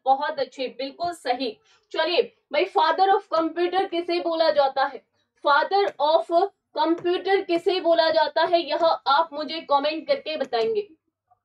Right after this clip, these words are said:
Father of computer किसे बोला जाता है? चले, जल्दी जल्दी से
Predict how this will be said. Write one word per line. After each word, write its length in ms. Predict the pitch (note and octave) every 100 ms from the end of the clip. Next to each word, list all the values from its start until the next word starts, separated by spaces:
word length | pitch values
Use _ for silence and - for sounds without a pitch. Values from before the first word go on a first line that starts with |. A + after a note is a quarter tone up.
| _ _ _ - -
Father 340 | C#4+ D4+ A4+ G4+ -
of 480 | D#4 E4 - E4 E4+ _ _ -
computer 640 | E4 E4 F#4 F#4 G4 G4
किसे 320 | E4+ G4 F4+
बोला 300 | D4+ D4+ D4+
जाता 440 | D4 C4 A#3+ B3 B3+
है? 160 | B3+ - _ -
चले, 240 | C#4+ - _ _ _ -
जल्दी 280 | D4 E4 F#4+
जल्दी 300 | F4+ F4 F#4
से 340 | F#4+ E4+ G4